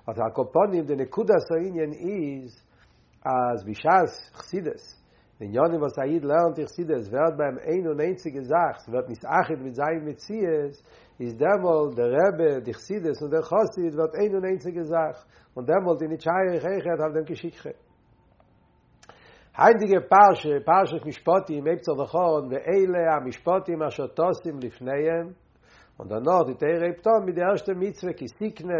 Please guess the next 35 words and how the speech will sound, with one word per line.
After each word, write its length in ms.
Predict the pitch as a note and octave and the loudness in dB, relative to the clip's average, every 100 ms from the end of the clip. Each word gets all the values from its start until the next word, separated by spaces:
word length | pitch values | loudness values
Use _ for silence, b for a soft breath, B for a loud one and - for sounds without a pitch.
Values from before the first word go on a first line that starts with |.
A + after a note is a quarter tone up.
| B2+ | -2
ודברי, 680 | A#2 E3 G#3+ F3+ E3+ D#3 C#3+ b b _ | -4 -4 -4 -4 -4 -4 -8 b b _
שש 420 | - F3+ F#3+ D#3+ | -4 0 0 0
שנים 320 | E3 D3 C3 | -2 -2 -2
יעבוד, 600 | C#3 F3+ F#3 E3+ D#3+ D3 | 2 4 4 2 0 -2
ובשביעית 640 | D3+ C3+ C3 D#3+ F#3 E3 E3+ | -4 -4 -4 -4 -4 -2 -2
יצא 280 | E3+ E3+ | -2 -2
לחופשי 480 | D#3+ C#3 D#3+ D#3+ D3+ | -4 -2 -2 -4 -6
חינם. 340 | - B2+ A#2 - _ _ _ _ _ b b b - | -8 -8 -8 -10 _ _ _ _ _ b b b -8
און 100 | A2 | 2
דאס 200 | F#3 F#3 | 2 2
איז 80 | D#3+ | 2
דאס 220 | E3 D#3 - | 2 2 2
חלק 300 | A3 G3+ D3 | 2 2 -2
פון 120 | E3 | 0
פרשת 420 | E3+ F3+ E3 - | 2 2 -2 -10
משפטים. 520 | D#3+ - C#3+ C#3+ B2+ - _ _ _ _ _ b b b b - | -12 -4 -4 -4 -10 -20 _ _ _ _ _ b b b b -14
וואס 160 | - | -10
האט 160 | G#2 B2 | -6 -4
ער 60 | |
דא, 440 | A#2 D#3 A3 F#3+ E3+ | 4 6 6 6 2
איז 100 | C#3 | 0
פאראן 480 | C#3+ C3 E3+ F3 D3+ | -2 2 4 4 0
א 20 | |
שאלה, 460 | A#2+ D3 F3 F3 D#3 | 0 2 2 2 0
וואס 140 | C#3+ C3+ | -2 0
דער 220 | B2+ E3 | 2 2
אלטער 200 | E3+ C#3+ D#3+ | 2 0 0
רבי 180 | D#3 - | -2 -4
פרעגט, 500 | C#3 D#3+ - - _ _ _ b b b | 0 0 -2 -10 _ _ _ b b b
גלייך 260 | A2+ D3 E3 | 2 4 4
אין 80 | D#3 | 0
אנפאנג 220 | D3+ E3 C#3 | -2 -2 -6
פון 100 | D3+ | -8
דער 100 | D3 | 0
פרשה. 400 | D#3 E3 D#3+ | 2 4 2